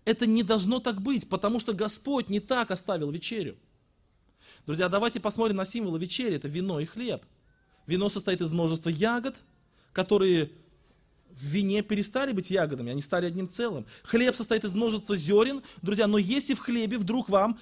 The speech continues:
вот вы взяли кусочек хлеба и будете кусать, и там зернышко, которое, э, не перемололось в муку, останется, что будет, друзья? Зуб сломаете, так же, да, друзья?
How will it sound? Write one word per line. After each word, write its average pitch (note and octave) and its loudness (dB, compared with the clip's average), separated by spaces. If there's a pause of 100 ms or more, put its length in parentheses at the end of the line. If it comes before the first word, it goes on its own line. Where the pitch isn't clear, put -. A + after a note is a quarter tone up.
(140)
вот E3 -4
вы G#3+ 2
взяли G3+ 2
кусочек G#3 0
хлеба F#3+ 2 (220)
и G#3 0
будете G#3 0
кусать, G#3 2
и A3+ 0
там C4 2
зернышко, C#4 2
которое, G3+ 6 (200)
э, F3+ -8
не G#3+ 2
перемололось A3 2
в - -4
муку, A3+ 2
останется, G3 0
что C#4 -2
будет, C#4+ 0
друзья? C3+ -4 (840)
Зуб F3 -4
сломаете, C#3+ -6
так A3 -8
же, F#3 -8
да, C#3+ -8
друзья? B2 -16